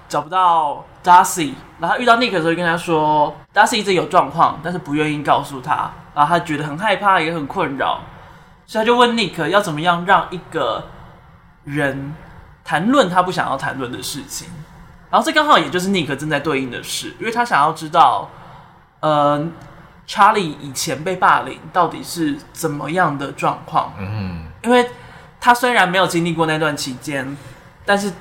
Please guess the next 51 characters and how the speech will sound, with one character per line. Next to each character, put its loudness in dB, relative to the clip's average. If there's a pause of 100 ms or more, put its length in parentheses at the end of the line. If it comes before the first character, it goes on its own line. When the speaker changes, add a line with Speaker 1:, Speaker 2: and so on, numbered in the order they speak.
(140)
Speaker 1:
他 6
感 0
受 0
得 -2
到 2
那 0
个 2
时 -4
候 6
受 2
的 0
伤 -2
到 0
现 -6
在 0
还 -6
是 -8
继 -6
续 -10
的 -8
影 -14
响 -8
着 -16
他。 -4 (100)
Speaker 2:
嗯。 -10 (600)
Speaker 1:
所 -4
以 4
他 4
想 4
了 2
很 -4
久， -2 (1200)
然 2
后 2
也 0
觉 -2
得 0
他 0
自 -4
己 -8
没 -8
有 -6
答 -8
案。 -6 (800)
他 -10
就 -4
说 -2 (320)
或 2
许 0
就 0
只 -8